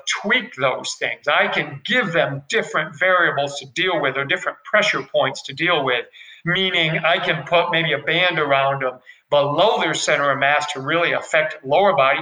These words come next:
or I can raise it above their center of mass to affect what I call shoulder sway, um, or shoulder dump if we add rotation to it. So that's really what I'm looking at.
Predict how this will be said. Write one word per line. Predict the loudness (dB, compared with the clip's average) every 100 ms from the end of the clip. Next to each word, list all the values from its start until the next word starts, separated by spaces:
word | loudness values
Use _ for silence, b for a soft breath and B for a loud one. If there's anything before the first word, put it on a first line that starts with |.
| 0
or | 4 4
I | 4
can | 0 -2
raise | -2 -2
it | -2
above | 0 4 4 2
their | -2 -2
center | -2 -2
of | 2
mass | 2 2 -2 B B -6
to | -4
affect | -2 0 0 0
what | 2
I | 2 2
call | 4 4
shoulder | 4 2 2 0 -2
sway, | -4 -2 0 -2 -8 b b b
um, | 2 4 4 4
or | 2 4
shoulder | 4 2 2 0
dump | 2 2 2
if | -2 0
we | 2
add | 4 2
rotation | -2 -2 -2 -2 -4
to | -4 -4
it. | -6 b b b
So | 0 4
that's | 4 4 0
really | -2 0 2 0
what | 2 2
I'm | 2
looking | 0 -2 -4
at. | -6